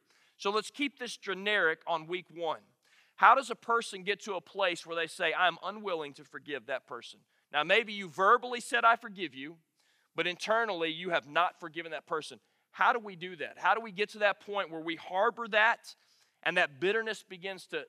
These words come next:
to build inside of us? How do we rationalize that? I want you to take just a few moments. I want you to think through how we do that. Take some time, do it right now.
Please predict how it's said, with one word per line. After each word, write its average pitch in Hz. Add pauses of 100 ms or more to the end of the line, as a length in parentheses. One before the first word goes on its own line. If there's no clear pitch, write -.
to 170
build 175
inside 160
of 113
us? -
How 180
do 220
we 220
rationalize 147
that? 107
I -
want 196
you 226
to 185
take 208
just 180
a -
few 208
moments. 156
I -
want 175
you 185
to 147
think -
through 180 (880)
how 170
we 170
do 139
that. 113 (460)
Take 165
some 196
time, 160
do 151
it 143
right 147
now. -